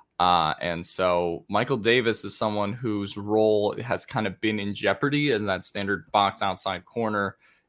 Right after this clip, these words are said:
And if they, if the Chargers were to have drafted Trent McDuffie, like Daniel Popper had in one of his mock drafts, or if they got a really playable corner, uh, like a Kobe Bryant, for example,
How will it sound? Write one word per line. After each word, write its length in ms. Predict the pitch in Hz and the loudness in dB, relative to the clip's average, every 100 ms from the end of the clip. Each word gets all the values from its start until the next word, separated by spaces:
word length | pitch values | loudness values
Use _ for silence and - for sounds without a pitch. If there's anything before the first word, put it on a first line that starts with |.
| - | -2
And 380 | 107 98 92 92 _ | 0 2 0 -4 _
if 300 | 117 107 - | 2 2 0
they, 360 | 104 98 98 - | 0 2 0 -2
if 60 | - | -10
the 40 | |
Chargers 400 | - 117 98 92 151 | -2 0 0 -6 -2
were 220 | 127 165 | 4 4
to 80 | 131 | 4
have 160 | 127 101 | 0 -2
drafted 420 | 107 95 - 98 - | 0 0 0 -6 -6
Trent 280 | - - | -6 -4
McDuffie, 600 | 98 95 104 98 101 95 _ _ _ | -4 -2 0 0 0 -4 _ _ _
like 160 | - 101 | -6 0
Daniel 220 | 101 98 | 0 0
Popper 340 | - 95 95 98 | 0 0 0 -2
had 200 | 90 98 | -2 -2
in 140 | 95 | -2
one 80 | 95 | -4
of 80 | 95 | -4
his 140 | 95 | -2
mock 200 | 95 95 | -2 -2
drafts, 380 | - 95 98 - | -2 -2 -2 -2
or 140 | 117 113 | 2 2
if 120 | - | 0
they 100 | 110 | 0
got 140 | 107 | 0
a 40 | 98 | 0
really 360 | 120 120 117 | -4 -4 -6
playable 640 | - - 107 107 101 107 98 | -8 0 2 2 2 -2 -2
corner, 500 | - 110 104 101 - _ _ - 95 | -6 -4 -2 -2 -4 _ _ -8 -2
uh, 160 | 90 | 0
like 140 | 87 92 | 0 -4
a 60 | |
Kobe 260 | 92 104 95 | -4 -4 -4
Bryant, 420 | 98 92 92 92 - | 0 2 2 -2 -4
for 240 | 107 98 | -2 0
example, 720 | 92 95 95 95 90 95 92 | -2 -4 -2 -2 2 0 0